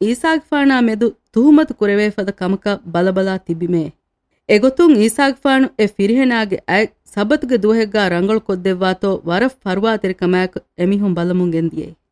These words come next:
ಈಸಾಗ್ ಫಾಣು ಎ ಬಲಿಮೀಹಾ ವಿದಾಳುವಿಯೆ. ತೆದುವೆ ಮಿತಾ ಕುರಿಮಚ್ಚಂ ಆದೆ. ಎಯಫ್ಫಹು ಎಮೀಹುನ್ನಾ ಏಕಲೆಗ್ ಫಾಣು ಸುವಾಲ್ ಕುರೆವಿಯೆ. ಸಬತ್ಗೆ ದುವಹೆಗ್ಗ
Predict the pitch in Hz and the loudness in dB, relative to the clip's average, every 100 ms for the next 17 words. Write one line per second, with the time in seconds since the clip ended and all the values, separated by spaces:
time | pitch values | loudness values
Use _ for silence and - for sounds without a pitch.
0 | _ _ _ - 262 339 415 392 370 381 | _ _ _ -4 0 0 2 0 0 4
1 | 359 - 208 175 165 185 214 226 220 170 | 4 2 -2 -2 -2 0 0 0 -2 -4
2 | 160 180 165 151 156 160 _ _ _ - | -4 -4 -4 -4 -10 -12 _ _ _ -2
3 | 269 285 370 277 214 262 220 - 190 214 | 0 4 2 2 -2 -2 -6 -4 -2 -2
4 | 220 180 156 160 156 _ _ _ _ - | -4 -6 -6 -8 -12 _ _ _ _ 0
5 | 214 294 - 370 370 - - 202 233 320 | 2 2 0 0 0 -4 -2 2 6 6
6 | 311 311 294 294 - 196 220 220 214 233 | 6 4 4 0 -2 -4 -2 -4 -4 -4
7 | 220 214 202 185 185 196 160 165 165 - | -4 -4 -4 -4 -2 -2 -4 -6 -16 -18
8 | _ _ _ _ - 254 277 415 415 359 | _ _ _ _ -2 0 0 -2 0 0
9 | 262 294 302 240 | 2 2 2 0